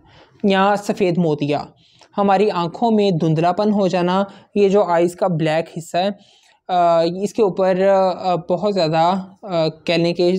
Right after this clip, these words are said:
वाइट किस्म के, वाइट कलर के मार्क्स पड़ जाना जो कि बाद में धुंधलाहट, अ, का बायस बनते हैं और नज़र की कमज़ोरी या नज़र का बिल्कुल चले जाना,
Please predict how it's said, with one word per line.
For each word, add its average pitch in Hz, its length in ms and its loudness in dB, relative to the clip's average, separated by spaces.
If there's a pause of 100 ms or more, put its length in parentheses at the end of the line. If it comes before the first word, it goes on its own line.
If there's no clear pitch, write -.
(160)
वाइट 175 400 0
किस्म 190 280 -2
के, 185 200 -6
वाइट 180 340 -2
कलर 170 220 -2
के 175 160 -4
मार्क्स 160 380 -4
पड़ 185 200 -2
जाना 175 320 -2
जो 175 140 0
कि 170 120 -4
बाद 160 220 0
में 170 180 0
धुंधलाहट, 160 560 0
अ, - 40 -20 (360)
का 175 440 0
बायस 165 300 0
बनते 170 260 -4
हैं 175 240 -2
और 160 360 -2
नज़र 160 480 0
की 185 100 -8
कमज़ोरी 175 540 0 (300)
या 180 300 2
नज़र 170 280 2
का 190 80 0
बिल्कुल 180 300 0
चले 156 240 0
जाना, 170 360 0